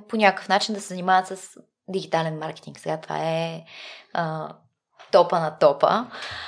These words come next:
Ами, свържете се с някой, който създава съдържание и започнете да инвестирате, нали, тая продуктивност, която сега ще използвате и ще ви се отдели един час от времето,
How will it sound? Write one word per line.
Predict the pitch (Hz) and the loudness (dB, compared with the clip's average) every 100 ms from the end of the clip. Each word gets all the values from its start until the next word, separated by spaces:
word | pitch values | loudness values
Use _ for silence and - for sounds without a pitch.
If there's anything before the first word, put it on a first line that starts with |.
| - - - _ | -14 -16 -20 _
Ами, | - 247 262 - | -2 0 -2 -8
свържете | - - 240 254 285 | -14 -6 2 4 2
се | - 381 330 | -2 -4 -2
с | - | 2
някой, | 233 185 - 170 160 - - | 4 4 2 0 0 -4 -2
който | - 196 196 | 4 4 4
създава | - 175 170 160 | -8 4 8 8
съдържание | 160 160 156 147 151 151 220 320 320 | 6 -4 -4 -2 0 0 -2 -4 -8
и | 320 | -6
започнете | 339 262 - 262 285 294 240 240 285 - | -6 -4 2 6 6 8 6 4 0 -6
да | 269 | 0
инвестирате, | 254 240 - 285 294 294 | 0 0 0 4 6 4
нали, | 226 240 | 0 4
тая | 247 262 | 6 6
продуктивност, | 269 220 214 247 269 262 | 6 -2 0 2 2 4
която | 240 233 | 6 8
сега | 220 | 8
ще | 233 247 | 6 4
използвате | - 220 240 240 | 6 8 8 6
и | 233 | 4
ще | - | 4
ви | 208 | 0
се | 202 | 0
отдели | 196 190 214 226 | 2 6 10 8
един | 208 214 208 | 8 4 4
час | - 190 190 | 8 8 8
от | 190 180 | 0 6
времето, | 190 175 170 - 294 466 | 8 8 6 4 8 6